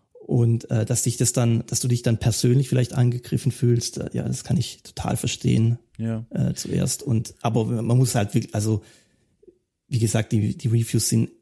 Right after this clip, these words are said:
Speaker 1: echt gut. Zum Großteil, zum, äh, überwiegenden Großteil ist echt selten. Und dann, du merkst es halt auch, ähm, ja, also manche Leute, die hab beschäft-, also wenn, wenn ich jetzt so ein Review lese, du, du, als Entwickler merkst du ja,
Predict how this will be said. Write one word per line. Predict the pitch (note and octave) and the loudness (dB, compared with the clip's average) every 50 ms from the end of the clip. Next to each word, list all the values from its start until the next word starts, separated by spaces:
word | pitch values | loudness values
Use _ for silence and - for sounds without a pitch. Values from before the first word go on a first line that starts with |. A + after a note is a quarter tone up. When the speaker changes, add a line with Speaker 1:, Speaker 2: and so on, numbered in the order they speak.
| _ _ | _ _
Speaker 1:
echt | A#2+ A#2 A#2 A2+ - - | 0 0 0 0 -4 -4
gut. | - B2 A#2+ A#2+ B2+ B2+ C3 - - _ _ _ _ _ _ _ _ _ - | -2 0 2 4 2 2 0 -4 -10 _ _ _ _ _ _ _ _ _ -4
Zum | - B2 A2+ | -4 -2 -2
Großteil, | - C#3+ F3+ D3+ A#2+ - - C3 A#2+ A#2+ A#2+ A#2+ A#2 | 0 0 0 0 0 0 0 0 2 2 2 0 0
zum, | - - - - - | -2 -6 -8 -8 -8
äh, | - - - - | -12 -14 -8 -2
überwiegenden | - C3 C3 C#3 A#2+ B2 A#2+ B2 B2 A#2+ A#2 | 2 4 4 4 4 2 2 2 2 2 0
Großteil | A#2+ - - - A#2+ - - B2 B2 B2+ | -2 -2 -2 -2 -2 -2 -2 -2 -2 -2
ist | C3+ - - - | -2 -4 -4 -6
echt | A#2+ - - - | -6 -6 -4 -2
selten. | - A#2 A#2 A#2+ A#2+ C3 | 0 0 0 2 2 2
Und | C3+ A#2 | 2 2
dann, | A#2+ A#2 A#2 A2+ - - - - - - | 2 2 2 0 -2 -10 -20 -20 -6 -2
du | - A#2+ | 0 2
merkst | A#2+ A#2+ C3+ - - | 2 2 2 0 0
es | D#3+ - | 0 0
halt | D#3+ E3 D3 | 0 0 0
auch, | D3 C#3 C3+ - - | 0 -2 -2 -6 -8
ähm, | - - B2+ A#2+ A#2 A#2 A#2 - _ _ _ _ _ _ _ _ _ _ _ _ _ _ _ | -2 0 2 2 2 0 -2 -4 _ _ _ _ _ _ _ _ _ _ _ _ _ _ _
ja, | _ - A2 A2 A#2+ C#3 D3 - | _ -6 -4 -2 0 0 -2 -2
also | - B2+ C#3+ C3+ | -4 -2 0 2
manche | C3 B2 B2+ D3 D3 F3 D3 | 4 4 4 4 2 2 2
Leute, | C#3+ C#3 C3+ C3 - C3 | 4 2 2 2 2 2
die | B2+ A#2+ | 2 2
hab | A#2 - - | 2 0 -2
beschäft-, | - B2+ - - - C3+ - - - - - | -2 -2 0 0 0 -2 -2 -4 -8 -6 -4
also | - A#2 B2 A#2+ A#2 | -2 0 0 0 0
wenn, | A#2+ A#2+ A#2+ C3+ - | 0 0 0 2 2
wenn | A#2+ | 0
ich | A#2 A#2 | 0 0
jetzt | B2+ - - | -2 -2 0
so | C3 | 0
ein | B2 A#2 | 0 2
Review | A#2+ B2+ D3 C#3+ - E3 D#3 | 2 0 -2 -2 -2 0 0
lese, | D#3 D3+ D3+ C#3 - - C3+ | 2 0 0 -2 -2 -4 -4
du, | C3 - | -6 -4
du, | - C#3+ C3 C3+ - - _ _ _ _ _ _ | -2 0 0 0 0 -4 _ _ _ _ _ _
als | B2+ A#2+ - - | -2 -2 0 0
Entwickler | B2+ A2 C#3+ D3+ - F3 C3 | 0 0 -2 0 0 0 2
merkst | B2+ B2+ C#3 C#3+ - - - | 4 2 2 0 0 0 2
du | D#3 | 4
ja, | D3+ D3 D#3 D3 | 4 4 2 0